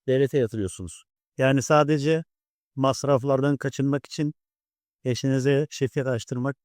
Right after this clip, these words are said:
Speaker 2: tamam bir yönden iyi ama kendiniz
Speaker 1: Ya,
Speaker 2: çalışan-
Speaker 1: artısı eksisi var. Öyle söyleyeyim. Hani artı ola-, olduğu konular var tabii ki.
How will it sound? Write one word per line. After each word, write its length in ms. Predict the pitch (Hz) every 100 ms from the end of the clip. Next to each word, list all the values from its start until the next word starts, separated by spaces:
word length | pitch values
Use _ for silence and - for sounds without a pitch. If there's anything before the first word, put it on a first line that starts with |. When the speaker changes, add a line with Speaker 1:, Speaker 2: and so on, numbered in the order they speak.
| _ _ -
Speaker 2:
tamam 320 | 139 127 113
bir 240 | 131 127 - _
yönden 400 | 135 123 127 135
iyi 220 | 143 156 127
ama 260 | 147 175
kendiniz 580 | 160 139 131 147 - -
Speaker 1:
Ya, 120 | 220 147
Speaker 2:
çalışan- 320 | 131 - 139
Speaker 1:
artısı 460 | 247 240 262 220
eksisi 400 | 240 202 196 -
var. 260 | 151 95 - _ _ -
Öyle 240 | 151 156
söyleyeyim. 340 | - 113 104 104
Hani 160 | 147
artı 360 | 135 180 - 208
ola-, 240 | 190 190
olduğu 300 | 165 175 190
konular 380 | 185 175 185 190
var 200 | 165 175 -
tabii 240 | 135 131
ki. 200 | - 208